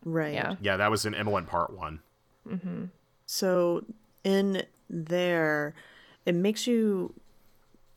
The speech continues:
Speaker 1: kind of recall the last time that they had any interaction. And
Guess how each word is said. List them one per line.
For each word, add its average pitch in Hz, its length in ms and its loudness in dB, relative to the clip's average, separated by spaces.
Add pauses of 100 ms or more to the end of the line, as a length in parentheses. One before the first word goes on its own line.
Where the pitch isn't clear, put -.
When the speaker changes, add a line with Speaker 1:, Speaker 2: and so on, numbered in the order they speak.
(400)
Speaker 1:
kind 208 240 0
of 175 100 -2
recall 170 400 2
the 156 60 -2
last 147 340 -2
time 147 180 -10
that 143 120 -12
they 151 80 -2
had 151 200 -6
any 139 220 -6
interaction. 135 760 -4
And 151 280 -6